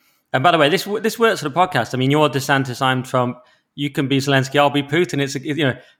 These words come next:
it's a great <laughs> balance on the podcast. I mean, I mean, 'cause now I'm Wagner, so it's complicated. I don't, I don't know. Um, so I'm just sorry, sorry to be, I'm the comedian here, guys. So I, I'm sorry to trivialize the war. It's very, very serious. But, uh, this is my only role 'cause I'm not a proper journalist like Toby.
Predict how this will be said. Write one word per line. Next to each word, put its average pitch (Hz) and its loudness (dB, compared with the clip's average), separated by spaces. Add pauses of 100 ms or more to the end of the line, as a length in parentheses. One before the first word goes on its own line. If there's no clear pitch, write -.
it's 131 -8
a 139 -8
great 147 0
<laughs> 156 4
balance 151 2
on 139 0
the 135 0
podcast. 143 0
I - -4
mean, 175 -2
I 190 2
mean, 175 0
'cause 156 -2
now 170 4
I'm 143 4
Wagner, 151 2
so 127 -6
it's 127 -8
complicated. 135 -2
I 120 0
don't, 135 -2
I 135 -4
don't 143 -6
know. 135 0 (400)
Um, 156 4 (160)
so 170 4
I'm 160 0
just 147 -4
sorry, 147 4
sorry 220 0
to 180 -2
be, 151 0
I'm 170 2
the 165 0
comedian 139 -2
here, 117 -4
guys. 117 -2
So 117 -4
I, 123 2
I'm 120 -6
sorry 127 -2
to 113 -14
trivialize 113 -6
the 113 -12
war. 113 -8
It's - -16
very, 127 -2
very 110 -4
serious. 110 -8 (320)
But, 117 -4
uh, 117 0
this 135 -2
is 131 -8
my 123 0
only 120 -2
role 123 0
'cause - -20
I'm 120 -2
not 123 -4
a - -18
proper 123 -8
journalist 127 -2
like 120 -8
Toby. 123 -2